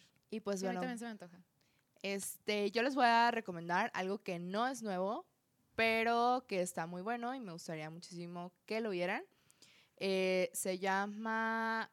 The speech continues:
Speaker 1: Handmaid's Tale o El cuento de la criada. Es una serie que está en, bueno, si ustedes tienen Ama-, eh, Amazon Prime Video, ahí pueden contratar el canal de Paramount.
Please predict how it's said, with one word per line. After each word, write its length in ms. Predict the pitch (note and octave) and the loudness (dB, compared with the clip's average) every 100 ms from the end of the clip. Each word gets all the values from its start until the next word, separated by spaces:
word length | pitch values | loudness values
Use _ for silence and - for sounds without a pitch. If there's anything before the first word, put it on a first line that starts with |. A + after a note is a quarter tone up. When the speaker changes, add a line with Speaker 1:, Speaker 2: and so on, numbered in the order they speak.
| - | -6
Speaker 1:
Handmaid's 480 | A3+ A3+ C#4 C#4+ - | -4 -4 -4 -8 -8
Tale 360 | - F#3+ A3+ - | -4 -2 -2 -4
o 220 | F#3 F#3+ | -2 0
El 100 | F#3+ | -2
cuento 240 | F3+ E3+ G3+ | -4 -6 -4
de 80 | F#3 | -4
la 140 | D#3+ | -4
criada. 460 | - E3+ F3 G#3 C4 | -6 -4 -2 -2 -2
Es 180 | F#3+ - | -4 -6
una 180 | G3 G#3+ | -6 -6
serie 400 | G3+ G#3+ G#3 C4 | -4 -2 -2 -2
que 80 | C4+ | -4
está 560 | F#3+ - G3 F#3 G3+ B3 - - - - - - - | -8 -4 0 0 0 -4 -14 -20 -20 -20 -20 -20 -6
en, 920 | A#3 C4 C4+ C#4 C#4 C#4+ C#4+ D4 D4+ D4+ _ _ _ _ - | 0 2 2 2 0 0 -2 -4 -10 -16 _ _ _ _ -8
bueno, 200 | G3 G#3 | -2 0
si 120 | G#3 | 0
ustedes 300 | G3 G#3+ B3+ | 0 0 0
tienen 560 | C#4+ A#3 A#3+ A#3+ A#3 G3+ | 0 -2 0 -2 0 -2
Ama-, 300 | E3+ F3+ - - | -2 -4 -6 -8
eh, 280 | E3 E3 - | -8 -6 -4
Amazon 320 | F3+ G#3 F3 | -4 -4 -4
Prime 300 | F#3+ G3+ F#4 - _ _ _ _ - | 0 0 -2 -10 _ _ _ _ -6
Video, 360 | F#3+ A3 F4 - - | -4 -2 -4 -6 0
ahí 400 | F#3 F3+ F#3 G3 | 2 2 0 -2
pueden 300 | G#3 G3+ A3 | 0 0 -2
contratar 560 | G#3+ F3 D#3+ F3 F3 | -6 -6 -2 0 2
el 140 | F#3 G3 | 0 -4
canal 400 | D#3+ D#3+ D#3+ D#3+ | -6 -6 -6 -6
de 180 | E3 | -6
Paramount. 440 | D#3+ F#3 G#3+ C#4+ | 2 4 4 0